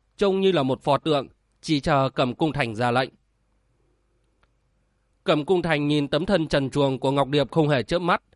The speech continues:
hàm râu như là rung lên, lập tức nói: "Lại đây."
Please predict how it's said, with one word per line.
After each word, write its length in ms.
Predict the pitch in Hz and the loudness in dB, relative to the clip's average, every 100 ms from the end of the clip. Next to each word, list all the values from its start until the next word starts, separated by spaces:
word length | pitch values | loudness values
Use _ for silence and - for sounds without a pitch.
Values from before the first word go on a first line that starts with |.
| _ _ | _ _
hàm 260 | - 165 151 | -4 -2 0
râu 200 | 170 170 | 0 2
như 120 | 170 | 2
là 140 | 151 | 2
rung 220 | 123 143 143 | 0 0 2
lên, 260 | 143 113 - _ | 0 -2 -10 _
lập 280 | 127 131 - | -2 -2 0
tức 160 | 185 170 | -4 -2
nói: 280 | 123 127 190 _ _ _ _ _ _ _ - | 0 0 -2 _ _ _ _ _ _ _ -4
"Lại 260 | 127 139 - | -2 0 0
đây." 220 | 139 | -2